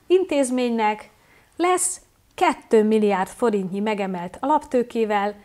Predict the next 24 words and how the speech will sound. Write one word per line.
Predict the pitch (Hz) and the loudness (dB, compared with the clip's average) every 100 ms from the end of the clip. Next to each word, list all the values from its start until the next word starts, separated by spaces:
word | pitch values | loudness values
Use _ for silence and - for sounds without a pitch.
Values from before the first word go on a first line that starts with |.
| _ _ | _ _
hatvanhat | - 370 226 185 185 226 226 | -4 -4 -2 -4 -2 -4 -6
százaléknyi | - 202 208 185 180 208 214 214 220 220 - | -6 -4 -4 -4 -2 -2 -4 -6 -6 -6 -6
tulajdonrésze | 240 180 170 185 202 190 190 - 185 196 196 _ | -4 -4 -6 -6 -4 -4 -6 -8 -6 -6 -10 _
a | 190 | -10
bankban. | 180 196 180 175 - 175 185 _ _ _ _ | -6 -6 -6 -10 -12 -16 -20 _ _ _ _
Igen, | 269 196 180 | -6 -4 -4
de | 202 | -4
hát | 220 | -4
az | 254 | -4
előbb | 277 277 262 | -2 -2 0
mondtam, | 277 233 208 196 208 - - _ | -2 -2 -4 -4 -4 -10 -20 _
hogy | - 214 | -6 -4
a | 208 | -2
bank | 233 233 | -4 -2
vagyona | 247 262 262 269 | -4 -2 -4 -6
száz | - 311 214 175 | -6 -4 -4 -4
milliárd | 220 226 180 170 - | -4 -4 -6 -10 -14
forint. | - 208 170 170 180 - - - - | -10 -8 -8 -14 -16 -20 -20 -20 -12
Tehát | - 247 | -4 -2
befizet | 277 359 294 240 233 | 0 0 0 -2 -4
két | - 339 330 | 0 0 2
milliárd | 240 214 214 208 | 0 2 2 0
forint | - 294 247 214 - | 2 4 4 0 0
tőkeemelést, | 233 240 277 269 285 302 320 320 | 2 4 6 4 4 2 2 0